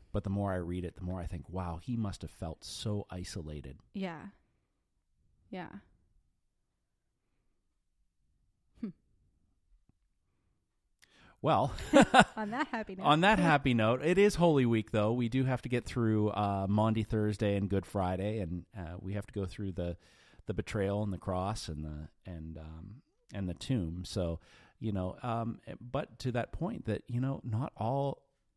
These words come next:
Speaker 1: not everything is, is roses.
Speaker 2: Yeah.
Speaker 1: Um, and the pain of the cross is very real, and the pain of, of, of the tomb is very real.
Speaker 2: Yeah, and I think that's what gives us the courage to remember that God is with us even when our pain is very real.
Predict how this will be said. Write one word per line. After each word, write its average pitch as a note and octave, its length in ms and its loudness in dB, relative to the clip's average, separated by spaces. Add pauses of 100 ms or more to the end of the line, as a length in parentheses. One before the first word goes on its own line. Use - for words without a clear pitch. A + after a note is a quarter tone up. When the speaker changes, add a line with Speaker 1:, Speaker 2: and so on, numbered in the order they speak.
(120)
Speaker 1:
not C3+ 220 -2
everything C#3 420 -4
is, A#2 280 -4 (120)
is A#2+ 180 0
roses. C3 600 2 (200)
Speaker 2:
Yeah. G#3 160 -8 (300)
Speaker 1:
Um, G#2 300 -2
and G#2+ 160 -2
the G#2 40 -4
pain A#2 320 2
of A#2+ 80 -2
the G#2 80 -2
cross G#2 360 -4
is G#2+ 120 -8
very F#2 220 -2
real, F#2 260 -4
and A2+ 120 -4
the F#2 60 -6
pain G2 340 -4
of, F#2+ 140 -6 (200)
of, E2+ 360 -8 (140)
of F#2 120 -8
the F2 80 -10
tomb B2+ 280 -4
is D#2+ 100 -6
very D2 280 -6
real. - 300 -12 (1200)
Speaker 2:
Yeah, A#3+ 200 -10
and A#3 100 -2
I A#3+ 60 -2
think A#3 200 -4
that's A3+ 200 -4
what A3 180 -2 (280)
gives A3+ 320 -6
us F#3+ 280 -8 (200)
the - 80 -10 (100)
courage F#3 580 -8
to - 140 -10
remember F3+ 640 -10 (1700)
that F#3+ 280 -8
God G3 180 -2
is F#3+ 80 -8
with G#3 160 -4
us G#3 140 -6
even A#3 200 0
when B3 120 -2
our C4+ 180 -2
pain E3+ 320 -8
is F3 180 -12
very F3 280 -12
real. - 360 -16